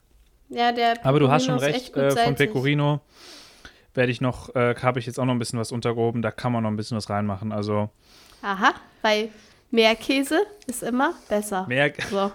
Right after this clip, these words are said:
Speaker 2: <laughs> mehr Käse gleich besser.
Speaker 1: <laughs>
Speaker 2: Ja, hast recht. Das ist
Speaker 1: Wie viele Sterne gibst du der Carbo?
Speaker 2: Ähm,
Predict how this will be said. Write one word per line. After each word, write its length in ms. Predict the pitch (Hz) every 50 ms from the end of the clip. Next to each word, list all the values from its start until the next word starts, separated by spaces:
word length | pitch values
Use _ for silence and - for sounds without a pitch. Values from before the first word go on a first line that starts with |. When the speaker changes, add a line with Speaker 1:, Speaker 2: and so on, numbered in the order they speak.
| - - -
Speaker 2:
<laughs> 160 | - _ -
mehr 160 | 127 127 139 139
Käse 340 | - - 151 143 131 131
gleich 340 | - - - 117 117 113 -
besser. 400 | - - 123 127 - 170 180 196 - - - - - _ _ _ _ _ _
Speaker 1:
<laughs> 260 | - - - 302 - - 294 - 320 - - 302 - 302 294 - 302 - _ _ _ - - _ - 440 - - - - -
Speaker 2:
Ja, 220 | - 120 117 113 113
hast 200 | 113 113 - -
recht. 180 | 110 107 - - - - - - - - - _
Das 200 | - 139 143 -
ist 340 | - - 135 131 131 240 247
Speaker 1:
Wie 140 | 269 302 320
viele 340 | 320 - 370 320 320 320 330
Sterne 460 | - - - 262 269 285 311 320 311
gibst 280 | 294 330 302 302 - -
du 60 | 302 277
der 100 | 285 277
Carbo? 580 | 277 - - 277 269 277 269 302 311 339 392 - - - _ _ _ _ - - _ -
Speaker 2:
Ähm, 880 | 131 131 135 139 139 139 139 139 143 143 143 143 143 147 143 147 147